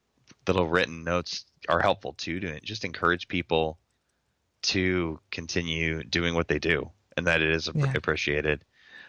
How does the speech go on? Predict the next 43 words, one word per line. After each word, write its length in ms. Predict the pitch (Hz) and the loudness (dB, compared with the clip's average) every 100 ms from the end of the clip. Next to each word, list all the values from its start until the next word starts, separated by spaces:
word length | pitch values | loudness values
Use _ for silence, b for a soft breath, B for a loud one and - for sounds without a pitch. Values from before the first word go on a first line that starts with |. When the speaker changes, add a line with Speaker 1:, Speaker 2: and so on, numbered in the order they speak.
| B | B
Speaker 1:
Um, 220 | - 80 78 | -2 -2 2
they 120 | 101 | 4
don't 200 | 101 101 | 4 4
always 360 | 95 90 87 87 | 4 4 2 0
necessarily 760 | 90 85 - 85 85 78 73 _ _ _ _ _ _ - | -8 -4 0 2 2 -2 -6 _ _ _ _ _ _ -14
hear 300 | - - 123 | -6 2 2
that, 280 | 135 160 - | 2 0 0
and 120 | - | -2
maybe 280 | 87 87 87 | -2 -2 0
it's 160 | 82 - | -2 0
not 180 | 90 85 | 2 4
always, 360 | 85 85 80 | 4 2 0
when 160 | 90 90 | 0 -2
it 80 | - | -4
comes 200 | 98 80 | -8 -6
across, 340 | - 82 90 | 2 2 2
it's 100 | - | -4
not 180 | 87 80 | -2 -2
always 200 | 78 78 | -2 -6
coming 220 | 90 78 | -6 -8
across 340 | 76 78 80 | 0 0 0
as 180 | 80 78 - | -4 -10 -8
authentic. 680 | - 90 76 - - - - _ B B B B B B B B B | -4 0 -2 -2 -4 -4 -8 _ B B B B B B B B B
So 140 | - - | -2 0
I 100 | 104 | 2
think 160 | 107 101 | 0 2
that's 180 | 139 | 2
Speaker 2:
Mm. 120 | 170 151 | 4 2
Speaker 1:
probably 320 | 98 90 90 | 0 -2 -4
a 60 | |
really 340 | 78 82 82 80 | -2 0 0 0
important 560 | 80 - 85 - 76 - - | -4 -4 -2 -2 -8 -20 -6
way 180 | 82 80 | -2 0
to 100 | 73 | 0
approach 340 | 78 78 76 | -2 -2 -2
the 100 | - | -4
situation. 640 | - - - 65 - 62 - _ _ _ _ B B B B B B - | -6 -6 -4 -4 -4 -6 -14 _ _ _ _ B B B B B B 2
Speaker 2:
All 80 | 185 | 4
right, 160 | 160 | 4
so 100 | - | 0
just 260 | 160 190 - | 0 0 0
to 80 | 165 | 2
simply 480 | 180 165 170 147 | 2 2 0 0